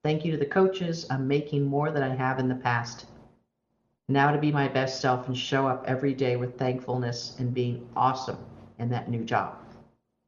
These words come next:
And being upgraded into suites for business travel and getting thank you notes from coworkers. We have a woman who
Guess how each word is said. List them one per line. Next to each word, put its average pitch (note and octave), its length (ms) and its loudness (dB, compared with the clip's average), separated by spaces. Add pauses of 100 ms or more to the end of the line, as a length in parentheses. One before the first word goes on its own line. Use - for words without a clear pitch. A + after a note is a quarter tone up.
(3500)
And F3+ 180 6
being F#3 220 8
upgraded F3 560 4
into E3 280 0
suites - 440 2
for - 120 -6
business E3 440 2
travel B2+ 500 0 (280)
and F#3 200 6
getting F#3 340 4
thank F#3+ 280 4
you F3+ 120 2
notes C#3 260 0
from E3 220 0
coworkers. E3 640 0
We E3+ 80 2
have F3+ 160 6
a E3+ 40 2
woman E3 260 2
who D3+ 480 0